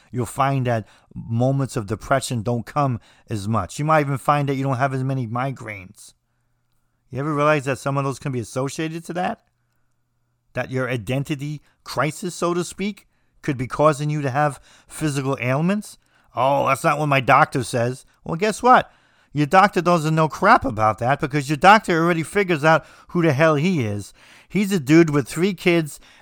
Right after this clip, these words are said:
and a, and a wife and a practice, still paying his friggin' medical debt. He's got his identity down. He don't have to worry about that.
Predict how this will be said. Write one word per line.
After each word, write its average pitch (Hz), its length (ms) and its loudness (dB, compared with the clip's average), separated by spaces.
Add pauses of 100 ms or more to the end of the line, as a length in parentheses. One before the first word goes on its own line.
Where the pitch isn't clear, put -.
(100)
and 131 180 2
a, 123 120 2
and 127 140 0
a 113 80 2
wife 160 460 4 (100)
and 127 140 0
a 101 60 -2
practice, 185 680 0 (220)
still 196 300 0
paying 180 320 0
his 151 160 -2
friggin' 156 380 -2 (200)
medical 139 500 2
debt. 98 340 -4 (140)
He's 247 240 -4
got 220 220 4
his 190 120 0
identity 180 500 2
down. 147 400 4
He 190 120 -4
don't 196 160 2
have 180 220 2
to 160 80 -4
worry 190 280 6
about 120 320 2
that. 110 300 -4